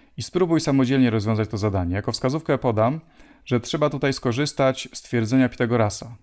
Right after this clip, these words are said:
I to być może nawet nie raz skorzystać z twierdzenia Pitagorasa. No właśnie, żeby skorzystać z twierdzenia Pitagorasa,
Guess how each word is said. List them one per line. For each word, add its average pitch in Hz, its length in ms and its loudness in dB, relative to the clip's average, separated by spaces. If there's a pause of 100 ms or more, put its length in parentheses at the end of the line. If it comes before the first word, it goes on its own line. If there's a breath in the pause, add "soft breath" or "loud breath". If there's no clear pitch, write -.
I 117 80 -8
to 113 120 -4
być 113 160 -2
może 123 200 2
nawet 117 400 -2
nie 113 120 0
raz 113 340 2
skorzystać 101 520 -10
z - 40 -10
twierdzenia 104 360 -6
Pitagorasa. - 640 -10 (1900 soft breath)
No 120 120 -2
właśnie, 104 360 -6
żeby 104 180 -8
skorzystać 120 320 -6
z - 20 -12
twierdzenia 123 260 -2
Pitagorasa, 104 640 -2